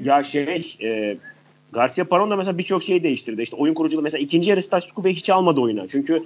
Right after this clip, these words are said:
merkezde çok etkisiz kaldığını gördü Skube'nin, başka türlü şeyler yapmaya başladı. E, ve hani, e, sürekli böyle bir varyasyon, sürekli bir deneme, sürekli,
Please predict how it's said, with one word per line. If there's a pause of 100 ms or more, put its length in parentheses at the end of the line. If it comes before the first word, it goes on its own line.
(180)
merkezde
çok
etkisiz
kaldığını
gördü
Skube'nin,
başka
türlü
şeyler
yapmaya
başladı. (600)
E, (280)
ve (200)
hani, (720)
e, (200)
sürekli
böyle
bir
varyasyon,
sürekli
bir
deneme,
sürekli,